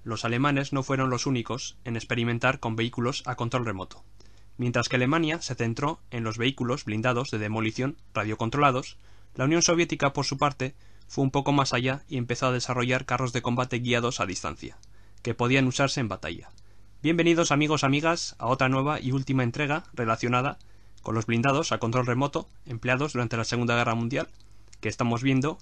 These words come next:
estas últimas semanas. Y en el día de hoy, pues nos adentraremos en los diseños de los carros de combate radiocontrolados soviéticos empleados en dicho conflicto mundial.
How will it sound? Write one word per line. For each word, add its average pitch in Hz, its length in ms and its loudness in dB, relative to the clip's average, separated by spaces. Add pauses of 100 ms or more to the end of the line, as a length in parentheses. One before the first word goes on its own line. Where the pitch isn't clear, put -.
(160)
estas 131 280 -2
últimas 123 380 0
semanas. 87 540 -8 (100)
Y 143 80 0
en 131 80 4
el 139 100 2
día 175 220 4
de 170 140 4
hoy, 175 200 0 (360)
pues 120 180 -2
nos 120 160 0
adentraremos 135 840 2
en 117 140 -2
los 113 140 0
diseños 139 540 0
de 110 120 -2
los 107 180 -2
carros 127 280 0
de 127 100 0
combate 131 440 2
radiocontrolados 131 760 0
soviéticos 135 640 0
empleados 143 640 0 (180)
en 131 140 2
dicho 139 240 2
conflicto 123 400 0
mundial. 90 340 -4